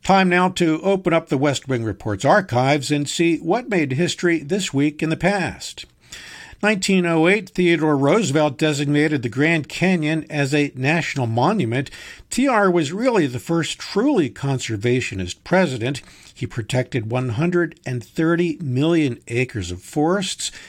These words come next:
created five national parks. The Grand Canyon was upgraded to a national park in nineteen nineteen, and fifty-one wildlife preserves. By the way, it's for these efforts to safeguard our natural beauty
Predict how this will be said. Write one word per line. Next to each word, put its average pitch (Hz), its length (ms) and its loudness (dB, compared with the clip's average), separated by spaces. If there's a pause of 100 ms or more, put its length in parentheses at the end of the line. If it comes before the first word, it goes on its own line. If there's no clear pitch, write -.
(100)
created 135 460 0
five 175 500 2
national 117 380 -4
parks. - 420 -2
The - 80 -8
Grand 143 300 0
Canyon 156 480 0 (240)
was 101 160 -6 (100)
upgraded 139 640 0
to 104 160 -4
a 95 60 -2
national 101 440 -4
park 107 380 -4
in 95 120 -6
nineteen 104 460 -4
nineteen, 139 600 -4 (320)
and 156 440 2
fifty-one 143 640 0 (260)
wildlife 127 760 2
preserves. 98 720 -4 (340)
By 156 100 6
the 160 120 2
way, 180 240 6 (160)
it's 139 120 -2
for 143 220 0
these 147 240 0
efforts 165 460 0
to 151 260 0
safeguard 135 960 0
our 120 240 0
natural 117 500 -4
beauty 156 520 2